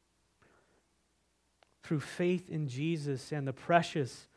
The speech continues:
promises he has given us, we've escaped the corruption of the world caused by evil desires. Corruption means something that is decaying or rotting and has a stench.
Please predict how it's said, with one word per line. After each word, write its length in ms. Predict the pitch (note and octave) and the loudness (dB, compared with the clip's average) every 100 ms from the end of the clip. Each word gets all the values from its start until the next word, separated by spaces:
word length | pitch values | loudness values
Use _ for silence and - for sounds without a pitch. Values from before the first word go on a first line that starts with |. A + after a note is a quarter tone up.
| _ | _
promises 600 | - E3+ E3 D#3 - C#3 | 0 4 4 2 -2 -2
he 80 | - | 0
has 120 | D3+ | 0
given 300 | C3 D#3 D3 | 2 2 4
us, 260 | D3 C3+ - | 0 -2 -2
we've 180 | D#3 C3+ | -2 -2
escaped 640 | A#2+ - - F3 G3 G3 | -4 -8 -6 -2 -2 -4
the 80 | D#3 | -10
corruption 500 | - D#3 D#3+ - D#3+ | -4 -2 -2 -4 -8
of 80 | C#3 | -6
the 80 | C3+ | -2
world 360 | D3+ D#3+ C3 | 0 0 -2
caused 320 | - D3+ D#3 | -4 -4 -4
by 100 | - | -4
evil 200 | D3+ D3 | -6 -4
desires. 480 | D3+ C3 D#3 D#3+ B2+ - - - - | -6 -2 0 0 -2 -10 -18 -18 0
Corruption 520 | G3 G3+ A#3 - G#3+ | 8 10 10 4 2
means 200 | F#3 D#3+ | 2 0
something 320 | G#3 G#3 G#3 | -2 0 2
that 80 | F3+ | 2
is 120 | E3 | 0
decaying 680 | - D3 - G3 G#3 G#3+ G#3+ - - | -2 -8 0 2 4 2 0 -4 -8
or 160 | - D#3+ | 4 4
rotting 580 | D3+ F3 G3 G3 G3 F#3+ | 8 10 10 8 4 2
and 120 | D3+ | -2
has 260 | C3+ F3 D3+ | 0 -2 -2
a 60 | |
stench. 720 | - - - F3+ B2 - - | -6 -8 0 0 0 -8 -18